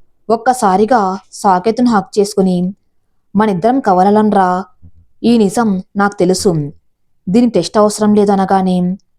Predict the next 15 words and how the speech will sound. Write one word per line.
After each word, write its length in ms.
సాకేత్ 800
సౌమిత్ను 500
మరింత 300
గట్టిగా 380
హత్తుకుంటూ, 520
"అంటే 200
నీకు 180
తెలుసా? 520
మరి 160
నాతో 360
చెప్పలేదేమిటి?" 960
అని 80
అడుగుతాడు. 560
"నాకు 320
కూడా 340